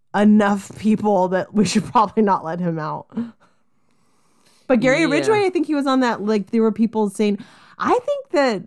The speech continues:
Speaker 1: I don't know, see, I, I'm not gonna be able to quote any, like, good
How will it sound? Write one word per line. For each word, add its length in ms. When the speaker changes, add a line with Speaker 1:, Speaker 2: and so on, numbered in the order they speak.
Speaker 1:
I 100
don't 180
know, 200
see, 200
I, 240
I'm 280
not 340
gonna 160
be 80
able 140
to 80
quote 340
any, 260
like, 300
good 360